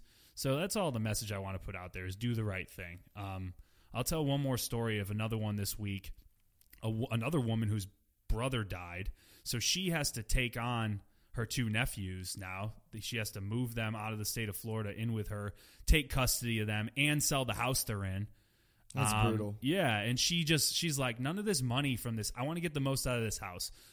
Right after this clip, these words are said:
Speaker 1: None of this money from this house is going to me. It's all going to the boys." So
Speaker 2: Right.
Speaker 1: she does it, she cares about the purchase price, but she wants the money for the kids. So I told her the best way to get the most for it is to do whatever renovations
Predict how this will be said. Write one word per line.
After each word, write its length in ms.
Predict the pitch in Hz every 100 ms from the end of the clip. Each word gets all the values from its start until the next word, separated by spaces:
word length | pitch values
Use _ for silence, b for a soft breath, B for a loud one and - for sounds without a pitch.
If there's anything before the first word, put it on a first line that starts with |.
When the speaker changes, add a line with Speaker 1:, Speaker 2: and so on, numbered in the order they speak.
| B
Speaker 1:
None 180 | 120 165
of 60 |
this 140 | 180 143
money 240 | 147 147
from 200 | 135 123
this 140 | 113 -
house 540 | 107 95 101 - - b b b b -
is 120 | 110
going 280 | 131 127 110
to 60 |
me. 300 | 104 110 87 82
It's 120 | -
all 160 | 131
going 220 | 143 147 135
to 60 |
the 80 | 117
boys." 560 | 95 98 87 - - - - -
So 80 | 101
Speaker 2:
Right. 80 | -
Speaker 1:
she 180 | -
does 200 | 208 202 160
it, 120 | 131 B B
she 200 | - 196
cares 340 | 143 147 165
about 200 | 151 151
the 80 | 127
purchase 360 | - 139 165 -
price, 360 | 196 196 196
but 540 | 123 113 131 123 - b b b b _ -
she 200 | - 156
wants 260 | 151 156 -
the 80 | 143
money 260 | 147 143
for 140 | 127 120
the 100 | 104
kids. 640 | - 160 110 85 - -
So 540 | - - 135 135 123 - B B
I 120 | 123 135
told 300 | 165 160 143
her 140 | 143
the 100 | 117
best 260 | 113 156 214
way 100 | 180
to 60 |
get 140 | 147 127
the 60 |
most 260 | 120 160 -
for 220 | 117 104
it 60 | 98
is 100 | -
to 100 | 110
do 140 | 135
whatever 280 | 143 139 131
renovations 840 | 120 120 113 117 - 110 98 -